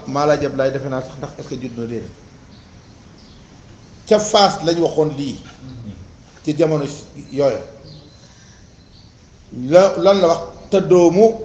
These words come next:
day sax. Moom tariqa.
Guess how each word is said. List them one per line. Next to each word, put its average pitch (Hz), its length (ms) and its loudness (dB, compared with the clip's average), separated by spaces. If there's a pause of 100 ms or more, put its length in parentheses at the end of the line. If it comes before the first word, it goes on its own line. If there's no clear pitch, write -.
(180)
day 165 200 4
sax. - 340 -2 (920)
Moom 135 180 -6
tariqa. 117 280 -6